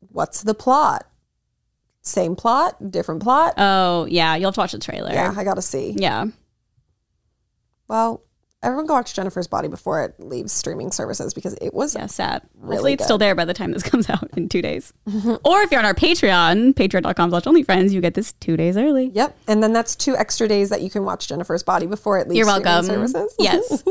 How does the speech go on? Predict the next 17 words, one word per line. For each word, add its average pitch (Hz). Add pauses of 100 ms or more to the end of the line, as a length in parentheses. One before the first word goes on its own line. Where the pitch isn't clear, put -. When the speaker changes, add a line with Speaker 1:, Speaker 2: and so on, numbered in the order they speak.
Speaker 2:
Plus, 269
we'll 220
be 208
uploading 180
a 175
bonus 165
episode -
this -
week, - (120)
too. - (160)
Speaker 1:
Yes. -
Speaker 2:
So, - (360)
look 214
forward -
to -
that. - (560)
Speaker 1:
Okay. 139